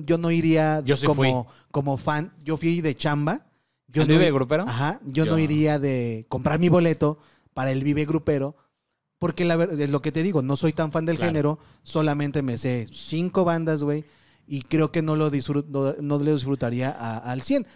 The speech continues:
Speaker 1: A lo mejor estoy equivocado, a lo mejor tengo que ir o
Speaker 2: Sí.
Speaker 1: tengo que vivirlo para decir, "Ah, ok, que está, está chida la experiencia,
Speaker 2: O sea,
Speaker 1: güey".
Speaker 2: nunca pagarías un boleto por la banda M S solita.
Speaker 1: Sí,
Speaker 2: Entonces,
Speaker 1: no,
Speaker 2: qué
Speaker 1: eso
Speaker 2: chido.
Speaker 1: sí, eso sí. Para la
Speaker 2: Ok.
Speaker 1: banda M S solita,
Speaker 2: Ok.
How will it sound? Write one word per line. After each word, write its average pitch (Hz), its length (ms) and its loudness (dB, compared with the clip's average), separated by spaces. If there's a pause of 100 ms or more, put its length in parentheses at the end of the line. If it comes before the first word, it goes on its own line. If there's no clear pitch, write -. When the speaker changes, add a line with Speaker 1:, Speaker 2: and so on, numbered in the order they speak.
(120)
Speaker 1:
A 139 120 -4
lo 156 120 0
mejor 165 220 2
estoy 185 200 4
equivocado, 180 480 4
a 190 40 4
lo 170 100 2
mejor 135 360 -2 (120)
tengo 151 300 0
que 165 120 -2
ir 156 380 -2
o 127 80 -2
Speaker 2:
Sí. 247 100 2
Speaker 1:
tengo 147 260 0
que 151 120 0
vivirlo 156 460 0
para 113 380 -6 (260)
decir, 131 280 -6
"Ah, 202 220 -2
ok, 254 60 -10
que 277 200 -4
está, 233 200 -6
está - 360 -8
chida 165 260 0
la 165 100 4
experiencia, 196 500 0
Speaker 2:
O - 20 2
sea, 160 80 0
Speaker 1:
güey". 107 220 -8
Speaker 2:
nunca 180 580 2
pagarías 127 400 0
un 143 80 -2
boleto 120 220 0
por 123 100 0
la 110 100 0
banda 113 260 -2
M 113 120 -4
S 110 140 -6
solita. 151 520 -2 (220)
Speaker 1:
Sí, - 160 0
Speaker 2:
Entonces, 151 260 2
Speaker 1:
no, 143 60 -4
Speaker 2:
qué 160 120 -2
Speaker 1:
eso 185 120 2
Speaker 2:
chido. 196 260 4
Speaker 1:
sí, 202 280 0 (140)
eso 170 240 0
sí. 185 360 -2 (340)
Para 139 240 0
la 143 140 2
Speaker 2:
Ok. 156 60 4
Speaker 1:
banda 240 280 2
M 220 180 2
S 196 160 0
solita, 139 440 0
Speaker 2:
Ok. 95 40 -8